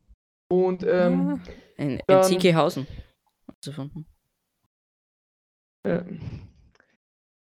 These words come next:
Speaker 1: und ich find halt einfach, dass man einen Brauch oder halt was nicht ganz absch-, abschaffen kann, vielleicht kontrollieren, wie viel man kaufen kann.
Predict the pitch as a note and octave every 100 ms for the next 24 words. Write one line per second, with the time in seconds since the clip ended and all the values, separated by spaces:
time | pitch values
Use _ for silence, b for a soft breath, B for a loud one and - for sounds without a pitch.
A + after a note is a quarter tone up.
0 | _ _ - F3 F3 F3 F3+ F#3+ - G3+
1 | G3+ G#3+ G3+ F#3 F#3+ G3 G3+ F#3+ F#3 F3+
2 | - b b b _ F#3 F3+ F#3 F#3+ F3+
3 | F3+ E3+ F#3+ A#3+ A#3 E3+ F3+ F#3 F#3 F#3
4 | F3+ F3+ - F#3 G3 F3+ - F#3+ G#3 G#3
5 | G#3+ G#3+ - - - - G3+ F3+ F3+ F3+
6 | F3 F3 B B - G#3 G#3+ - G#3+ F3+
7 | G#3 F#3+ G#3+ B3 G#3 F3+ - F#3 A3 A#3+
8 | B3 A#3+ A3 A3+ - A#3 A3+ A#3+ C#4+